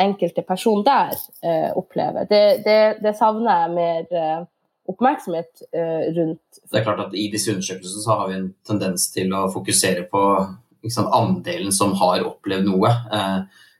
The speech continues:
Speaker 2: men så er det klart at innenfor den gruppen så er det noen som opplever, eh, lite, og noen som opplever mye. Ehm, eh, og vi ser også, når vi har studert dette tidligere, så har vi også sett det at d-, det å ha, hva skal jeg si, kombinerte minoritetsbakgrunner, for eksempel,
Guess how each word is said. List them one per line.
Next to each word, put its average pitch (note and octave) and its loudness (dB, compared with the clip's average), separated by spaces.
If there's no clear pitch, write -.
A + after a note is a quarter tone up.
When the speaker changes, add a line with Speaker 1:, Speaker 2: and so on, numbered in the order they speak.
Speaker 2:
men G2+ 2
så G#2+ 4
er G#2 4
det - -2
klart - 2
at - 2
innenfor F#2 0
den G#2 2
gruppen G2 0
så G2+ 2
er F#2+ 2
det A2+ 2
noen F#2 -2
som - -4
opplever, F#2+ -4
eh, F#2+ 0
lite, G#2+ 2
og G#2+ 2
noen F#2+ -2
som F#2+ -6
opplever F#2+ -2
mye. G2+ 2
Ehm, G2 0
eh, F#2+ 0
og G#2+ 2
vi A2+ 6
ser A#2+ 2
også, A#2 2
når A2+ 2
vi A2 4
har G#2+ 4
studert G2+ -6
dette - -14
tidligere, F#2+ -8
så G#2 -4
har F#2 -2
vi F#2+ -8
også A2 -2
sett F#2+ -4
det F#2+ -6
at F#2+ -6
d-, - -2
det G#2 2
å - 4
ha, G#2 2
hva G2+ -8
skal G#2+ -10
jeg G2+ -6
si, - -16
kombinerte G2 -2
minoritetsbakgrunner, G2 -4
for F#2+ -4
eksempel, F#2+ -2